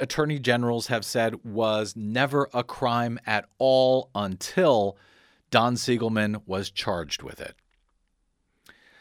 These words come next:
So these concerns, I don't wanna go into the details now. There are bribery allegations. Don Siegelman received no personal enrichment from any of this. Uh, there is no evidence of a quid pro quo, and yet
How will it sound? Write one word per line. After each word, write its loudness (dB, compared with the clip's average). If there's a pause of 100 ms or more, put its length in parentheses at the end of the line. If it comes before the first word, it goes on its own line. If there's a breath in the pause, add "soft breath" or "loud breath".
(100 soft breath)
So 2
these 0
concerns, -4
I 2
don't 4
wanna 4
go 4
into -2
the -6
details 2
now. 2
There 0
are -6
bribery 0
allegations. 0 (240 loud breath)
Don 2
Siegelman 0
received -2
no 2
personal -2
enrichment -2
from -2 (140)
any 4
of -2
this. 4 (460 loud breath)
Uh, 4
there 0
is -2
no 4
evidence 0
of -6
a -8
quid -2
pro -2
quo, 6
and -2
yet 4